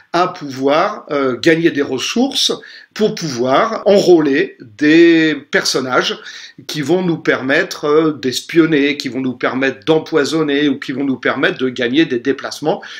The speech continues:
Bon, il y a, il y a plusieurs personnages possibles. Au départ, on va constituer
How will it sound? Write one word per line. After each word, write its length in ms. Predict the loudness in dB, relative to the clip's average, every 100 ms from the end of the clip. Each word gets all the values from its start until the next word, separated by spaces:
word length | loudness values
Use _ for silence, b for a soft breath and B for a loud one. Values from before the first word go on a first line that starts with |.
| B
Bon, 100 | -18 -18 B
il 80 | -4
y 20 |
a, 60 | 0
il 60 |
y 60 | -2
a 40 |
plusieurs 400 | -2 -2 0 0
personnages 480 | -2 -4 -2 -2 -2
possibles. 400 | -4 -4 -6 -16 _ B B B B B B B B B _ _ _
Au 160 | 4 6
départ, 800 | 4 2 2 2 0 -2 -10 _ _ _ 0
on 160 | 2 4
va 160 | 2
constituer 1300 | 0 -4 -4 -4 -6 -10 -8 -4 2 4 4 2 -4